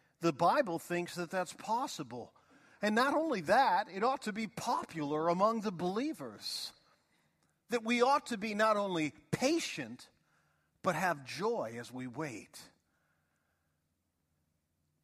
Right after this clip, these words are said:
And if that hasn't been your experience,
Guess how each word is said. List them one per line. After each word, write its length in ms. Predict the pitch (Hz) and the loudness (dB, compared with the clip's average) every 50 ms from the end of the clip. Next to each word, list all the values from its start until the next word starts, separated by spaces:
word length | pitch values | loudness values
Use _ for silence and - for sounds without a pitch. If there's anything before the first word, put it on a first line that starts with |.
| _ _ _ _ - | _ _ _ _ -4
And 160 | 170 175 185 | -4 -2 -2
if 100 | 180 - | -2 -2
that 220 | - 202 220 226 226 | 0 0 0 0 -2
hasn't 400 | 208 226 226 - 208 220 196 151 | -4 -4 -6 -6 -8 -12 -10 -8
been 180 | 190 196 190 | -8 -8 -6
your 300 | 175 175 185 208 196 190 | -6 -6 -6 -4 -6 -6
experience, 1040 | 185 - - - - - - 185 202 208 226 240 247 269 285 269 - - - - | -6 -8 -8 -10 -10 -8 -6 -6 -4 -4 -4 -6 -6 -8 -8 -10 -12 -14 -18 -18